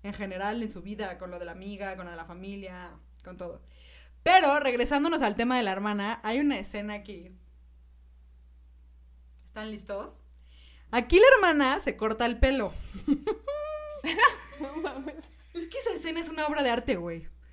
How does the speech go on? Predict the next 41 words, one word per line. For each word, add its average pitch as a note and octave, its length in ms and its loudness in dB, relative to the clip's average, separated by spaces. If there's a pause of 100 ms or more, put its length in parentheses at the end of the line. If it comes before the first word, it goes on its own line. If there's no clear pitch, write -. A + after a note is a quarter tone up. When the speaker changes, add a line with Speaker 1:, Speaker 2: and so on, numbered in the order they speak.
(600)
Speaker 1:
Se D4 240 -2
corta F4+ 280 4
el G4+ 120 6
pelo E4 240 6
en C#4 60 2
una C#4+ 200 4
de C4+ 60 4
sus A3 160 -6
crisis, A3 280 -6
porque G#3+ 240 -6
la A3 80 2
hermana, B3+ 560 0
es A3+ 120 -4
importante G#3+ 420 -2
aclarar, A3 440 -2
que A3 160 -4
ya A3 160 -2
no A#3 100 -4
está A3+ 320 -2
con G#3 180 -4
el... F3+ 680 -6
Bueno, G3+ 280 -4 (580)
sigue F4 320 -2
con C#4+ 160 2
su B3 80 -4
esposo, B3 460 2
pero G3 160 0
ya G#3 180 -2
no A3 80 -2
está G#3+ 200 -6
enamorada. F3+ 500 -10 (1400)
Se - 140 -6
enamora A#3+ 440 0
de C4+ 60 2
otro B3+ 260 0
güey B3 300 2
que A#3+ 100 -6
también G3 280 -6
se A3 60 -2
llama G#3 280 0
Claire, A3 460 -2